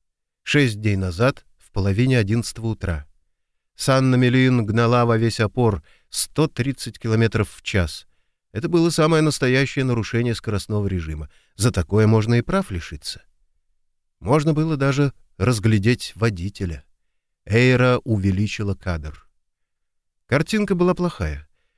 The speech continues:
но для дорожной полиции, наверное, годилась. Им надо знать, кто за рулём,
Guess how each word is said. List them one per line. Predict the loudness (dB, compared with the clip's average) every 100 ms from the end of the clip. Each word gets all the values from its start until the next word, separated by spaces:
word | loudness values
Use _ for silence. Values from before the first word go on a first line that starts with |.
| _
но | 0 4 4 4
для | 4 4 2 2
дорожной | 0 2 2 0 -4 -6
полиции, | -4 -2 -4 -6 -6 -2
наверное, | 0 2 0 0 0 0
годилась. | -2 -6 -8 -10 -12 -14 -18 _ _ _ _ _
Им | 0 2
надо | 4 2 0
знать, | 0 2 2 0
кто | -6 0 2
за | 4
рулём, | 2 4 4 2 0